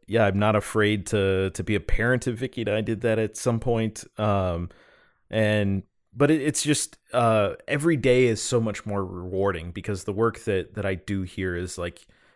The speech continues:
is human work. So the, the things that are really bad,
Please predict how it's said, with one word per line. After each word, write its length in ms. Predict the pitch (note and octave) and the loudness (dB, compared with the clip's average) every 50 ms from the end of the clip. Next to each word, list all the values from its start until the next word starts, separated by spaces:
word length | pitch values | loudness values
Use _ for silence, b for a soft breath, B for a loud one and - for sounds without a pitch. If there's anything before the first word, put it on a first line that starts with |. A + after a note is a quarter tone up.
| b b | b b
is 160 | - F#2+ - | -10 -10 -10
human 480 | - - - - A2 F#2 F2 E2 D#2 | -12 -10 -6 -4 -4 -4 -4 -6 -10
work. 400 | D#2+ C#2+ C#2+ D2 - - - - _ _ | -10 -12 -14 -14 -16 -18 -20 -20 _ _
So 460 | - - - A2 G#2 G#2 G#2 G2+ F#2+ | -8 -4 -2 0 2 2 2 0 -2
the, 240 | F2+ F2 G#2 G2 - | -2 -4 -6 -6 -6
the 100 | - G#2+ | -8 -10
things 320 | G#2 - - C3 B2+ A#2+ G#2 | -8 -4 -2 -2 -2 0 0
that 80 | A#2+ A2+ | 0 -2
are 40 | G#2+ | 0
really 260 | G2+ G2+ A2 G#2 G2+ | 0 0 0 0 0
bad, 600 | F2 - - - G2 F2+ F#2+ G2+ G#2+ G#2+ G#2+ A2+ | -2 -4 -4 -4 -4 -2 -2 -2 -2 -2 -2 -4